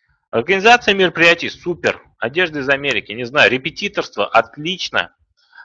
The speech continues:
Торговое оборудование – отлично. Информационные услуги – не совсем понятно.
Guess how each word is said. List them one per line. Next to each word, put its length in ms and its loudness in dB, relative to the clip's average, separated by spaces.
Торговое 380 4
оборудование – 640 -2
отлично. 600 -8
Информационные 600 -8
услуги – 300 -10
не 120 -14
совсем 320 -8
понятно. 380 -8